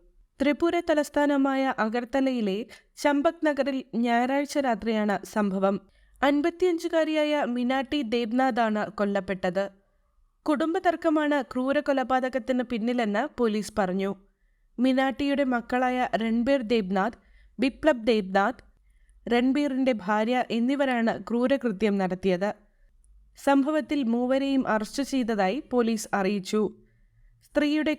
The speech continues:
കത്തിക്കരിഞ്ഞ മൃതദേഹം ചമ്പക് നഗറിലെ വീട്ടിനു പിന്നിലെ മരത്തിൽ കെട്ടിയിട്ട നിലയിലായിരുന്നു.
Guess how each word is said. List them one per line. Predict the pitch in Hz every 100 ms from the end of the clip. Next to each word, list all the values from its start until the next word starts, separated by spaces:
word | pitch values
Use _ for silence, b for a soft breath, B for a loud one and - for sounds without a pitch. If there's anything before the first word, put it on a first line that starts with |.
| 262
കത്തിക്കരിഞ്ഞ | - 277 294 277 285
മൃതദേഹം | 269 254 233 247 247 233 -
ചമ്പക് | 240 226 233 247 262
നഗറിലെ | 254 247 254
വീട്ടിനു | 214 226 226 254 262
പിന്നിലെ | 254 240 190 185 b b b -
മരത്തിൽ | 254 269 277 285
കെട്ടിയിട്ട | 233 240 185 262 220
നിലയിലായിരുന്നു. | 247 202 190 190 185 180 180 196 202